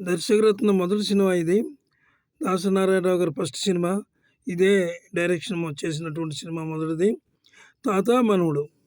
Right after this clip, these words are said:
ఈ చిత్రంలో టైటిల్ రోల్లో నటించిన మహానటులు ఎస్వి రంగారావు, చిరంజీవి, రాజ్బాబు ఇద్దరు అసమాన ప్రతిభతో అద్భుతంగా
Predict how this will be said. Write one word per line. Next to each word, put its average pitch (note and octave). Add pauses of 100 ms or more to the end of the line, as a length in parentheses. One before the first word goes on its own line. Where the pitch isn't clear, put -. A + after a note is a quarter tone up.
(540)
ఈ G#3
చిత్రంలో G3+ (600)
టైటిల్ A#3+
రోల్లో G#3 (480)
నటించిన G#3
మహానటులు F#3 (600)
ఎస్వి F#3
రంగారావు, E3+ (2000)
చిరంజీవి, A3 (140)
రాజ్బాబు G3 (720)
ఇద్దరు A#3
అసమాన G#3
ప్రతిభతో G#3 (720)
అద్భుతంగా G3+